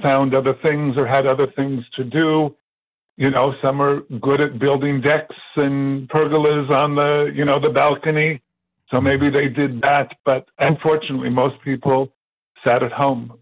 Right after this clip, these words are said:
Speaker 1: over the past year, living on a very reduced salary. And it's been a real, real tough time for everyone.
Speaker 2: Hey, I'm gonna, I'm gonna quiz you now. Here you are with Sarel Tours. Do you know in two thousand seventeen what the most popular paid tourist attraction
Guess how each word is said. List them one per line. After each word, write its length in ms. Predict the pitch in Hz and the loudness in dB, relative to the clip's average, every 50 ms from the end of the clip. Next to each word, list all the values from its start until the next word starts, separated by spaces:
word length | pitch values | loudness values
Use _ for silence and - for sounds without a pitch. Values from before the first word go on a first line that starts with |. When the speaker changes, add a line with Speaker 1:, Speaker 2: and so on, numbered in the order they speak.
| _ | _
Speaker 1:
over 220 | - 127 123 120 120 | -4 -4 -4 -2 -6
the 100 | 120 117 | -8 -8
past 500 | - 117 113 117 117 117 - - - - | -4 -2 -2 -2 -2 -4 -8 -14 -6 -4
year, 380 | 147 156 147 131 123 123 120 - _ _ _ _ _ _ _ _ _ _ | -2 0 0 -2 -4 -6 -10 -14 _ _ _ _ _ _ _ _ _ _
living 360 | 127 139 131 131 135 131 131 135 135 | 0 0 2 2 2 2 2 0 0
on 440 | 139 123 123 127 127 127 123 123 127 - - - | 0 0 2 2 0 0 -2 -4 -8 -10 -10 -8
a 400 | 120 117 117 113 113 117 120 - - _ _ - | -4 -4 -4 -4 -4 -6 -8 -12 -14 _ _ -18
very 400 | 117 104 120 131 143 147 143 131 | -12 -4 0 0 2 2 2 0
reduced 400 | 120 120 117 117 131 123 117 - - - - | 0 -2 -2 -2 -2 -2 -2 -6 -14 -20 -4
salary. 520 | - - 80 90 85 67 57 55 - - - _ | -2 0 0 0 0 -2 -4 -6 -10 -14 -12 _
And 160 | - 120 117 | -6 -4 -4
it's 140 | 120 143 - - | -4 -4 -6 -4
been 180 | 143 180 185 | -4 -2 0
a 80 | 190 180 | 0 0
real, 480 | 165 175 180 180 175 180 175 175 - _ _ _ _ _ _ | 2 2 2 4 4 2 2 -2 -6 _ _ _ _ _ _
real 180 | 147 180 208 202 202 - | 0 2 2 0 0 -2
tough 160 | 190 185 - - | -4 -4 -4 -8
time 260 | 175 180 165 127 110 113 - | -8 -4 -4 -4 -6 -6 -6
for 100 | - 143 | -4 -4
everyone. 460 | 143 139 143 117 107 - 110 113 - _ _ _ _ _ _ _ _ _ _ _ - - - _ _ | -2 -2 -2 -6 -6 -8 -12 -14 -16 _ _ _ _ _ _ _ _ _ _ _ -20 -20 -20 _ _
Speaker 2:
Hey, 200 | 123 123 120 110 | -6 -4 -2 0
I'm 100 | 113 135 | 0 0
gonna, 160 | 139 120 110 - | 0 -2 -2 -2
I'm 60 | 135 | -4
gonna 120 | 147 - - | -4 -4 -4
quiz 360 | - - - 143 127 101 98 | -6 -4 -4 -4 -2 -2 -4
you 120 | 131 127 | -4 -2
now. 220 | 120 107 95 92 90 | -2 -2 -4 -4 -4
Here 140 | 120 196 | -4 -4
you 200 | 262 240 233 180 | -4 -4 -2 -2
are 100 | 147 143 139 | 0 -2 -2
with 100 | 131 117 | -2 -4
Sarel 500 | - - 160 156 151 147 147 143 139 110 | -2 -2 0 0 0 0 -2 -2 -4 -6
Tours. 440 | - - 135 131 - 120 139 131 - _ _ _ _ _ _ _ | -8 -10 -8 -6 -6 -8 -8 -10 -14 _ _ _ _ _ _ _
Do 120 | - 143 165 | -8 -6 -4
you 120 | 190 240 | -2 -2
know 200 | 240 208 190 185 | 0 0 0 0
in 80 | 170 147 | -2 -4
two 140 | - - 196 | -6 -8 -4
thousand 360 | - 170 147 151 139 131 139 | -2 0 0 0 -2 -4 -6
seventeen 440 | - - 151 143 143 120 143 151 143 | -4 -2 -2 -2 -4 -6 -6 -6 -6
what 100 | 143 - | -4 -4
the 80 | 151 | -4
most 280 | 135 139 147 139 - - | -2 -2 -4 -4 -6 -12
popular 520 | - - 156 165 165 - 170 156 156 151 | -8 -4 -4 -4 -4 -4 -6 -6 -6 -6
paid 480 | 147 - - 151 147 147 143 135 117 - | -8 -10 -8 -6 -4 -4 -4 -6 -10 -12
tourist 360 | - - 147 143 139 127 - | -10 -8 -6 -6 -6 -6 -8
attraction 580 | 127 120 - 135 135 131 127 - - 131 131 | -12 -10 -6 -4 -4 -4 -4 -6 -6 -6 -6